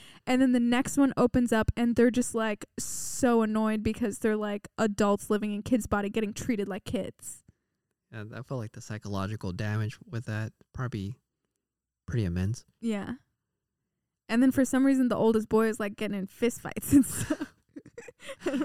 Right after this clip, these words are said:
Speaker 1: know
Speaker 2: I mean, I mean, that's all he's been taught, just
Speaker 1: <laughs>
Speaker 2: to, to fight and, like, "Oh, r-, do math?" Like,
Speaker 1: <laughs>
Speaker 2: like, well, how's that gonna help me in Narnia? I mean,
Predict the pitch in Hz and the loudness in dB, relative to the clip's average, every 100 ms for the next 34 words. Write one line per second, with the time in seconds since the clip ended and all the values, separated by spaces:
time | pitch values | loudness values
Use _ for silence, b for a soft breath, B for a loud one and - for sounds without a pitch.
0 | - 285 208 170 170 175 151 160 - 160 | -4 -6 2 4 8 8 8 8 8 8
1 | 143 139 123 131 147 131 135 539 - 605 | 10 8 6 2 2 4 4 4 0 -2
2 | 123 131 107 - 127 135 113 117 113 139 | 0 0 -2 0 4 6 4 2 2 2
3 | 131 110 120 135 135 156 143 143 131 120 | 2 0 -8 -8 -8 -6 2 4 4 2
4 | 127 165 147 117 101 98 - 415 539 - | 0 0 0 -4 -4 -10 -12 -10 -8 -10
5 | - _ 135 104 110 143 160 160 120 120 | -14 _ -6 -2 4 6 8 8 8 6
6 | 120 117 113 110 117 113 120 131 117 107 | 4 2 2 2 0 0 4 4 4 2